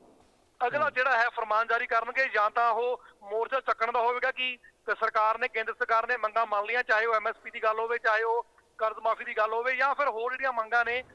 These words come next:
Speaker 2: ਹੂੰ।
Speaker 1: ਉਹ, ਉਸ ਦੀ ਗੱਲ ਹੋਵੇ। ਪਰ ਅਜਿਹੇ ਦੇ ਵਿੱਚ ਜਿਹੜੀ ਅੱਜ ਦੀ ਜਿਹੜੀ ਮੀਟਿੰਗ ਹੋਣੀ ਹੈ ਉਹ ਬਿਲਕੁਲ ਫੈਸਲਾਕੁਨ ਹੋਵੇਗੀ।
Speaker 2: ਹੂੰ।
Speaker 1: ਉਸ ਮੀਟਿੰਗ ਦੇ ਉੱਪਰ ਨਜ਼ਰਾਂ ਨੇ, ਪਰ ਕਿਤੇ ਨਾ ਕਿਤੇ ਜਿਹੜੇ ਕਿਸਾਨ ਲੀਡਰ ਨੇ, ਕਿਸਾਨ ਆਗੂ ਨੇ, ਸਵੇਰੇ ਉਹਨਾਂ ਨਾਲ ਗੱਲਬਾਤ ਕੀਤੀ ਸੀ ਦੈਨਿਕ ਸਵੇਰਾ ਨੇ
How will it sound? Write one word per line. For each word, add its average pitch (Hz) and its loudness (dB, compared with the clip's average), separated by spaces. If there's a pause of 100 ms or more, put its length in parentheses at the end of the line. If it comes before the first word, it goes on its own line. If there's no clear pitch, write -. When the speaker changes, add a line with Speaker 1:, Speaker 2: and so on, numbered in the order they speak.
(120)
Speaker 2:
ਹੂੰ। 151 -12
Speaker 1:
ਉਹ, 262 -6
ਉਸ 262 -2
ਦੀ 311 -4
ਗੱਲ 240 2
ਹੋਵੇ। 262 0 (300)
ਪਰ 302 2 (100)
ਅਜਿਹੇ 247 2
ਦੇ 294 2
ਵਿੱਚ 240 0
ਜਿਹੜੀ 269 -2 (160)
ਅੱਜ 285 -4
ਦੀ 311 -6
ਜਿਹੜੀ 247 -4
ਮੀਟਿੰਗ 226 -12
ਹੋਣੀ 196 -10
ਹੈ 269 0
ਉਹ 285 0
ਬਿਲਕੁਲ 233 -4
ਫੈਸਲਾਕੁਨ 214 -2
ਹੋਵੇਗੀ। 233 -2
Speaker 2:
ਹੂੰ। 139 -12
Speaker 1:
ਉਸ 220 -6
ਮੀਟਿੰਗ 214 -10
ਦੇ 233 -4
ਉੱਪਰ 226 0
ਨਜ਼ਰਾਂ 226 2
ਨੇ, 262 0 (220)
ਪਰ 254 2
ਕਿਤੇ 247 -4
ਨਾ 254 2
ਕਿਤੇ 240 -4
ਜਿਹੜੇ 240 -2
ਕਿਸਾਨ 208 0
ਲੀਡਰ 208 -6
ਨੇ, 254 -4
ਕਿਸਾਨ 208 0
ਆਗੂ 202 -2
ਨੇ, 262 -2
ਸਵੇਰੇ 214 -4
ਉਹਨਾਂ 240 -2
ਨਾਲ 240 2
ਗੱਲਬਾਤ 196 0
ਕੀਤੀ 233 -16
ਸੀ 240 -12
ਦੈਨਿਕ 214 -4
ਸਵੇਰਾ 208 0
ਨੇ 240 -4